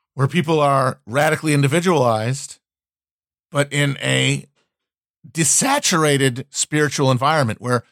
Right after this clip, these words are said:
they don't spend that much time in church. They don't t-, spend that much time with believers. They spend time among strangers, alienating themselves from each other, and therefore being tossed by the seas of the market because all they can pursue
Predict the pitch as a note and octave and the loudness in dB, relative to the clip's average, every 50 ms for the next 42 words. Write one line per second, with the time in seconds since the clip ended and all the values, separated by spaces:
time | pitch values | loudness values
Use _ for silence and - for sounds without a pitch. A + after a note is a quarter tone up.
0 | _ _ _ _ _ _ _ C#3 D3 D#3 F#3+ A3+ A3+ F3 - - E3+ D3+ C#3+ C3 | _ _ _ _ _ _ _ -2 0 0 0 0 -2 -2 -4 -2 0 0 0 0
1 | B2+ A#2+ A2+ A#2 A#2 - - - B2 A2+ A2+ G#2+ A2 G#2+ G2+ - - A#2+ A2 G2+ | 0 0 0 0 -2 -2 -4 -2 0 0 0 0 -2 -4 -4 -4 -4 -4 -4 -4
2 | - - - - _ _ _ _ _ C3 D3 E3+ G3 G3+ - - F#3+ G3 - - | -8 -12 -20 -20 _ _ _ _ _ -2 0 0 0 -2 -2 -4 -4 -4 -4 -4
3 | - - - - F#3+ G#3 G#3+ G3+ F3+ - _ _ _ - - D3+ C3+ C#3+ C#3 - | -6 -6 -2 -2 -2 -2 -2 -4 -8 -10 _ _ _ -8 -6 -4 -2 -2 -2 -2
4 | - - C3+ B2 A#2+ G#2+ G#2+ - _ _ _ - - - - - - - C#3+ C3 | -2 -2 -2 -2 -2 -2 -4 -8 _ _ _ -12 -10 -10 -10 -8 -6 -2 -2 0
5 | B2 C3 D3+ D3+ G#2+ A2+ F#2 E2+ - - - - _ _ _ _ _ _ _ - | 2 2 0 0 0 -4 -8 -10 -14 -20 -20 -20 _ _ _ _ _ _ _ -8
6 | B2 - - - D#3+ E3+ - C#3+ E3 D#3+ D#3+ D#3+ D#3 D3 C#3 _ _ _ - D3 | -6 -4 -2 -2 -2 -2 0 0 0 0 0 0 -2 -4 -8 _ _ _ -4 -2
7 | D3 D#3 D#3 F3 F3 E3+ - - - - - F3+ F#3 G3 G3+ G3 D3+ B2+ - - | 0 0 2 2 2 2 2 0 0 0 0 0 0 2 2 0 0 -2 -6 -10
8 | - - - - - - _ _ _ _ _ _ _ - E3+ G#3+ C#4+ C4+ B3 A#3 | -14 -18 -20 -20 -20 -20 _ _ _ _ _ _ _ -4 -2 0 2 2 2 2
9 | G3+ F3 D#3 C#3 B2+ A#2+ A#2 A2 G#2+ A2 G#2+ - - A2 G#2+ G#2 - - A2 G#2+ | 2 2 2 2 2 2 2 2 2 0 0 0 0 0 0 -2 -2 -6 -10 -10
10 | - - - - - - - _ _ _ _ _ _ _ _ _ _ _ _ _ | -10 -12 -14 -18 -20 -20 -20 _ _ _ _ _ _ _ _ _ _ _ _ _
11 | _ _ _ - C#3 C3+ C#3 D#3 D3+ C#3 - D#3 D3 A#2+ D#3 D3 C#3 C#3 - _ | _ _ _ -12 -6 -2 -2 0 -2 0 0 -2 -2 0 -2 -2 -4 -4 -6 _
12 | - - _ _ _ _ _ _ _ _ _ _ _ _ - - F#3 F3+ F#3+ G3 | -20 -20 _ _ _ _ _ _ _ _ _ _ _ _ -6 -2 0 0 2 2
13 | F#3+ - - - - D#3 E3+ D3+ G#3+ - - - G3 G3 E3+ D#3+ D#3 E3 D3 D3 | 2 0 -2 -4 -2 0 0 0 0 0 0 2 2 2 2 2 0 2 2 2
14 | E3 F#3+ G#3 - E3+ C#3+ C#3+ - C#3+ C3+ - D#3+ D3 C#3 C3+ - - C#3+ D#3+ E3 | 2 2 0 0 -2 -2 -2 -4 -8 -4 0 0 0 0 -2 -2 0 0 2 2
15 | E3+ E3 E3 D3+ - E3 C3+ D3 C#3+ C3 - D#3+ D#3+ D#3 D3 | 2 2 0 0 0 -2 -2 -2 0 0 2 2 2 2 0